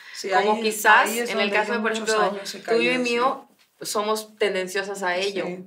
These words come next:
Speaker 2: ¿no?
Speaker 1: Ujú.
Speaker 2: Entonces, es como que todo lo queremos. Por ejemplo, un ejemplo: si van amigos a comer a la casa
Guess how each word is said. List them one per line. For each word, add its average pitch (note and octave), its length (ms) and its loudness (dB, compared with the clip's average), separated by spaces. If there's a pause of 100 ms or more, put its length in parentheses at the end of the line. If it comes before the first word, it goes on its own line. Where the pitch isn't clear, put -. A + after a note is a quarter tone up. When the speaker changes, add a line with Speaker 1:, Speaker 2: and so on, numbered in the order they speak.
Speaker 2:
¿no? F3+ 240 -4
Speaker 1:
Ujú. A3 80 -6
Speaker 2:
Entonces, G3 360 -8
es F#3+ 100 -14
como F#3 200 -6
que F#3+ 100 -8
todo A3 280 -2
lo A3 160 -2
queremos. G3+ 320 -2 (300)
Por F#3 120 0
ejemplo, G#3+ 280 0 (300)
un A#3 140 2
ejemplo: A#3 360 -2
si G3+ 140 0
van A3 340 2
amigos A3 380 0
a G#3+ 80 0
comer F#3 260 -2
a G#3 80 4
la F#3+ 160 -2
casa A3+ 500 -2